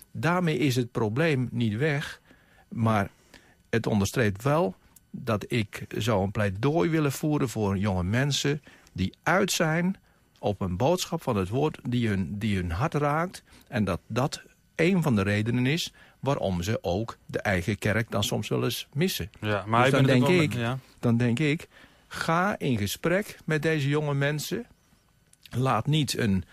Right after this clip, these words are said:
Speaker 1: eh, eh, laat ik maar zeggen, in je achterhoofd een soort afkeurend, dat woord wordt hier gebruikt, oordeel daarover horen, negatief daarover zijn, maar ga die jonge mensen vragen op catechisatie, in welk verband je ze ook maar tegenkomt, op de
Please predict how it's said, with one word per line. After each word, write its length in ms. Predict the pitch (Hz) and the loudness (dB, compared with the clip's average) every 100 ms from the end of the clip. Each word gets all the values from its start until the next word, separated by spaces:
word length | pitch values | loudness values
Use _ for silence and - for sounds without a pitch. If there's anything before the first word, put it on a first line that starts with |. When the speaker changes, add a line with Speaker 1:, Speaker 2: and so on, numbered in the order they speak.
| - - - _ | -20 -20 -20 _
Speaker 1:
eh, 340 | - 135 113 110 | -10 -10 -4 -4
eh, 80 | 113 | 0
laat 120 | 117 | -2
ik 60 | |
maar 120 | 120 110 | -2 -2
zeggen, 220 | 110 110 | 0 0
in 60 | |
je 140 | 113 104 | 0 -2
achterhoofd 500 | - - 113 98 - | -2 0 0 0 0
een 100 | 104 | -4
soort 360 | - 101 92 - - - | -2 -4 -4 -10 -20 -4
afkeurend, 680 | 151 - - 110 95 78 - - | -2 0 0 0 0 -4 -10 -10
dat 180 | 87 82 | -8 -6
woord 180 | 95 | -6
wordt 180 | 87 90 | -4 -4
hier 120 | 98 | -4
gebruikt, 460 | 87 95 120 104 - - - - | -2 -2 -2 -2 -6 -20 -10 -2
oordeel 400 | 151 170 160 151 | 0 0 0 0
daarover 440 | 147 143 147 135 | 0 0 0 0
horen, 480 | 120 135 139 151 175 - - _ | 0 0 0 0 -4 -12 -20 _
negatief 640 | 107 127 127 107 - 170 | 0 2 2 0 -2 -2
daarover 400 | - 143 143 131 | 0 0 0 0
zijn, 360 | 123 123 147 160 - - | -2 0 -2 -4 -10 -8
maar 220 | 127 127 | 0 0
ga 280 | 117 143 120 | 2 0 0
die 140 | 113 120 | 0 2
jonge 220 | 120 113 | 2 4
mensen 280 | 110 95 104 | 4 2 2
vragen 560 | 185 202 143 101 156 - - | 2 2 2 2 0 -4 -6
op 280 | 123 139 - | -4 -4 -4
catechisatie, 920 | 175 - 180 147 135 120 - 147 151 - - - - | -6 -4 -4 -2 0 0 -2 -2 -2 -6 -20 -20 -8
in 200 | 139 117 | -2 2
welk 240 | 143 156 | 2 2
verband 340 | 135 123 131 | 0 0 0
je 160 | 131 120 | 2 2
ze 100 | 123 | 2
ook 120 | 120 | 2
maar 120 | 120 | 0
tegenkomt, 600 | 113 143 131 101 110 120 | 2 2 2 2 2 0
op 220 | 117 127 - | -2 -4 -2
de 240 | 127 120 | -2 -2